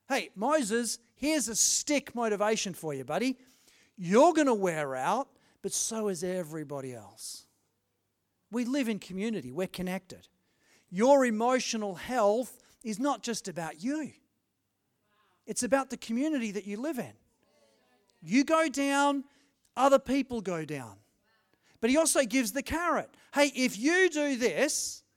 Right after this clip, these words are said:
and I love this promise of Moses, if you do this,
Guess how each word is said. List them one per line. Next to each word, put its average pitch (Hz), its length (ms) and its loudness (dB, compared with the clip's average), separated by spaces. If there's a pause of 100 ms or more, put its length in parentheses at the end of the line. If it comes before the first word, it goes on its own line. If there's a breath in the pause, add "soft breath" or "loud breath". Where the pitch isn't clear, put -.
and 208 100 -4
I 233 120 4
love 277 440 4
this 277 160 -2
promise 233 440 -4
of 185 100 -8
Moses, 170 560 -8 (880)
if 233 220 0
you 311 300 2
do 285 240 0
this, 202 440 -2